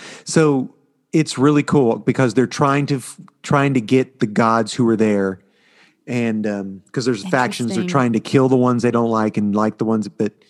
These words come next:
Speaker 1: yeah, it's two warring god factions or whatever. So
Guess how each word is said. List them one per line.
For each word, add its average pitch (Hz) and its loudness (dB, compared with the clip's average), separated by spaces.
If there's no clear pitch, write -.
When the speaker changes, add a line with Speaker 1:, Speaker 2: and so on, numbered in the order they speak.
Speaker 1:
yeah, 123 -10
it's - -12
two 185 2
warring 135 0
god 104 0
factions 95 -10
or 98 -6
whatever. 98 -8
So 110 -6